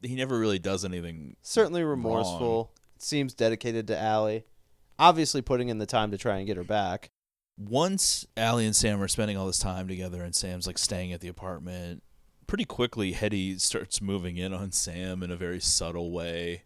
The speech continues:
Speaker 2: Yeah, I mean, we have a full-on third wheel situation happening now.
Speaker 1: Right. Hetty just becomes this constant lingering presence in the apartment. She's always around.
Speaker 2: Yeah.
Speaker 1: She's talking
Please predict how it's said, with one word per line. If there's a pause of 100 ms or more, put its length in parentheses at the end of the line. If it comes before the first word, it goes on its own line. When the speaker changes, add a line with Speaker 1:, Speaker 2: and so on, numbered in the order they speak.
(160)
Speaker 2:
Yeah,
I
mean,
we
have
a
full-on
third
wheel
situation
happening
now. (260)
Speaker 1:
Right. (380)
Hetty
just
becomes
this
constant
lingering
presence
in
the
apartment.
She's
always
around.
Speaker 2:
Yeah.
Speaker 1:
She's
talking